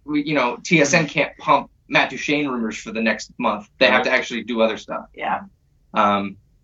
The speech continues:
Speaker 1: yeah, I mean, I, I, so the names were there. Um,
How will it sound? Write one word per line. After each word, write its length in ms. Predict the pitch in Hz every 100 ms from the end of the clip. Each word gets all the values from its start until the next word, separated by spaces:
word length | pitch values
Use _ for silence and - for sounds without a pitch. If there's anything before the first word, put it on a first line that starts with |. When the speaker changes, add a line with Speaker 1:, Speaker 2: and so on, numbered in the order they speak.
| _ _ _ _ _ _ _ _ _ _ _ _ _ _ _ _
Speaker 1:
yeah, 300 | 175 190 143
I 140 | - 175
mean, 260 | 190 190 -
I, 140 | 135 -
I, 80 | - - 160
so 180 | -
the 100 | 190
names 460 | 202 233 262 277 233
were 160 | 151 135
there. 400 | 110 104 123 - _ _ _ _
Um, 460 | 127 123 123 120